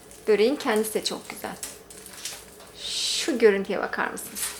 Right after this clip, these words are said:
Herkese merhaba. Bugün sizlerle çok güzel bir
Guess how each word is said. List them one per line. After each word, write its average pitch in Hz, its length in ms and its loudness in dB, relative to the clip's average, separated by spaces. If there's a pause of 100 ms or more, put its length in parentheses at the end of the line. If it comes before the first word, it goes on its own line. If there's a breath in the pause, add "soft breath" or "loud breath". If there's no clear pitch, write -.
(1400)
Herkese 381 540 10
merhaba. 254 540 6
Bugün 247 200 6
sizlerle 220 680 6
çok - 300 -2
güzel 185 400 6
bir 294 200 6